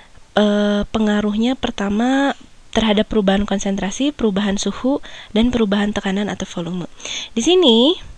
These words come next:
katanya, pada volume tetap suhu diturunkan.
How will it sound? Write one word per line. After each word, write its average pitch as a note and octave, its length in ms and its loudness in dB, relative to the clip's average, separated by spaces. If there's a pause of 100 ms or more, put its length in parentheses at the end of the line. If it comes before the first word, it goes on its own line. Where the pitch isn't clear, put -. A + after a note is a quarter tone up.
(1160)
katanya, G#3 480 2 (480)
pada A3 240 4
volume A3 400 2
tetap G#3 400 -2
suhu C4+ 320 0
diturunkan. C#4 800 0